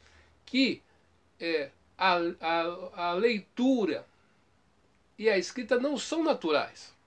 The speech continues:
você tem que ensinar.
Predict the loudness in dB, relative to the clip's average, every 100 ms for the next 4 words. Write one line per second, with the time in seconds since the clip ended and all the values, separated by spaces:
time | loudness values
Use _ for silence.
0 | _ _ _ _ _ _ _ _ _ _
1 | _ _ _ _ _ _ _ _ _ _
2 | _ _ -6 -2 0 -2 -2 0 6 6
3 | 6